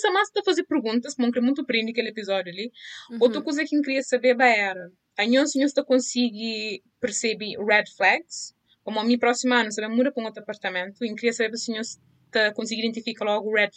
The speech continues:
Speaker 1: flags ou avisos de, tipo, certos sinais que eu sou na pessoas que eu também vivi com ela.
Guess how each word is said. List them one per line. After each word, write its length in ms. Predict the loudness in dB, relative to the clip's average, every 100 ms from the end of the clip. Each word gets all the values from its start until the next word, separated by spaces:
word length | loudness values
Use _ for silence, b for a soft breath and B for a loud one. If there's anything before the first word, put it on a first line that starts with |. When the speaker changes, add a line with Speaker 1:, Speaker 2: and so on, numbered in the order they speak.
| 0
Speaker 1:
flags 320 | 2 2 0
ou 80 | -6
avisos 580 | -6 -4 -6 -6 -10 -10
de, 240 | -10 -10
tipo, 160 | -12 -20 _ -4
certos 300 | -2 -2 -2
sinais 420 | -2 0 0 -2
que 80 | -8
eu 60 | -6
sou 160 | -6
na 100 | -6
pessoas 600 | -8 -8 -6 -6 -8 -12 -16 b b _
que 160 | -14
eu 80 | -14 -12
também 220 | -10 -8
vivi 320 | -8 -8 -8
com 80 | -8
ela. 160 | -10